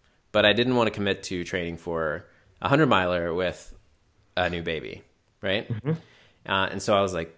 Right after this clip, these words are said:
Speaker 1: you know, maybe the hundred K will be kind of this perfect compromise. It, it's hard. I'm out there for a long time. I was out there for almost fifteen hours. Um,
Speaker 2: Uh-huh.
Speaker 1: and I have to worry about all the things that you have to worry about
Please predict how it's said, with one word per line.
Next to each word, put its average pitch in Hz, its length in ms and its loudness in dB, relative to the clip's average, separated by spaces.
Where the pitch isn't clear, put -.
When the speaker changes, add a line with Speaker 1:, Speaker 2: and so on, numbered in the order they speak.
Speaker 1:
you 104 120 -4
know, 95 60 0
maybe 101 200 2
the 110 80 4
hundred 113 220 0
K 101 180 0
will 95 100 0
be 90 260 -4
kind 87 180 -8
of 85 80 -6
this 82 140 -8
perfect 82 520 -6
compromise. 78 540 -6
It, 76 180 -8
it's 87 160 -8
hard. 101 440 4
I'm 87 160 -8
out 90 120 -4
there 95 380 0
for 104 120 -6
a 95 60 0
long 95 220 0
time. 95 240 -6
I 98 80 -2
was 90 100 -2
out 87 140 -4
there 90 80 -2
for 92 160 -4
almost 95 240 -8
fifteen 95 260 -12
hours. 85 400 -10
Um, 92 340 -2
Speaker 2:
Uh-huh. 120 240 4
Speaker 1:
and 90 260 -6
I 85 40 -2
have 95 140 -4
to 95 60 -4
worry 107 200 6
about 98 200 4
all 92 120 2
the 92 100 -10
things 98 320 -4
that 85 80 -4
you 90 140 0
have 90 140 -2
to 110 60 -4
worry 151 140 6
about 120 400 6